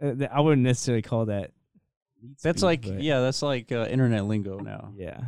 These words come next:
Speaker 1: But
Speaker 2: But
Speaker 1: this
Speaker 2: this,
Speaker 1: right
Speaker 2: this
Speaker 1: here
Speaker 2: is not internet lingo. This is, like,
Speaker 1: No.
Speaker 2: troll. This
Speaker 1: Yeah,
Speaker 2: is,
Speaker 1: yeah,
Speaker 2: uh,
Speaker 1: hundred percent.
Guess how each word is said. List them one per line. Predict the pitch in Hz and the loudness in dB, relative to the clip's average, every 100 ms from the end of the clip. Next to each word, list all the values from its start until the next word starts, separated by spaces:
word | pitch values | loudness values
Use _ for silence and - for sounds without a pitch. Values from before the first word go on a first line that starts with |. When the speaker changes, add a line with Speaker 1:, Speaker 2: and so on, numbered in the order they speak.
| 139 _ _ | -12 _ _
Speaker 1:
But | 113 110 | -2 6
Speaker 2:
But | 156 | 8
Speaker 1:
this | 214 | 8
Speaker 2:
this, | 160 | 8
Speaker 1:
right | 123 | 8
Speaker 2:
this | 170 220 | 8 8
Speaker 1:
here | |
Speaker 2:
is | 208 | 6
not | 139 139 127 - - | 6 6 6 2 2
internet | 143 147 131 107 | 6 6 6 4
lingo. | 110 120 117 104 | 2 4 6 6
This | 104 135 | 4 2
is, | 156 135 | 0 0
like, | 113 92 | 0 -2
Speaker 1:
No. | |
Speaker 2:
troll. | 101 - 123 139 113 92 - | -2 4 6 8 4 -2 -10
This | 110 117 | -4 0
Speaker 1:
Yeah, | |
Speaker 2:
is, | 101 107 | 2 2
Speaker 1:
yeah, | 104 | 2
Speaker 2:
uh, | 98 95 | 0 0
Speaker 1:
hundred | 117 123 | 0 0
percent. | 113 - 123 | -2 -2 -4